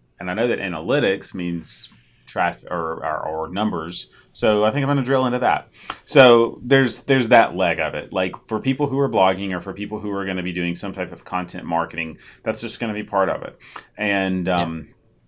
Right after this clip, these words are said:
Speaker 1: but in terms of plugin businesses, and when I think of plugin businesses, I'm thinking of guys like, uh, like Sandhills Development. I'm thinking of guys like, uh, Awesome Motive, uh, et cetera, et cetera. You know, there, I, I see some of it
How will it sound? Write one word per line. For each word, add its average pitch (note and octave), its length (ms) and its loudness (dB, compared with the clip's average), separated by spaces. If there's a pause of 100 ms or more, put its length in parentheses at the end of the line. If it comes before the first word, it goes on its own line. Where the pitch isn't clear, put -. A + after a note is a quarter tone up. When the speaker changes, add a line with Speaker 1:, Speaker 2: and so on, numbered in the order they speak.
(300)
Speaker 1:
but B2 140 6
in B2 80 6
terms C3 220 6
of A2+ 100 0
plugin C3 340 10
businesses, D#2 560 -6
and G#2 140 -4
when G#2+ 100 4
I A#2 60 6
think D3 160 2
of C#3+ 100 -4
plugin G#2 280 2
businesses, F#2+ 440 -2
I'm F#2 140 -2
thinking G2 320 -4
of E2 280 -2 (300)
guys F2 380 2
like, E2 460 0
uh, D#2 320 -2
like E2 180 -6
Sandhills G#2+ 400 0
Development. G2+ 400 0
I'm F#2 60 -2
thinking F2 180 -4
of D#2 140 -10
guys C#2+ 320 -6
like, G#1 340 -14
uh, - 60 -8
Awesome C2+ 500 -4
Motive, G2+ 480 2 (320)
uh, E2+ 280 2
et E2+ 180 -2
cetera, F2+ 340 0
et - 80 -12
cetera. D2+ 380 -4 (1300)
You C3+ 140 8
know, C3 100 8
there, C#3 340 8
I, B2+ 280 8
I - 20 4
see C3 440 0
some C3 280 6
of D3 120 10
it - 220 -2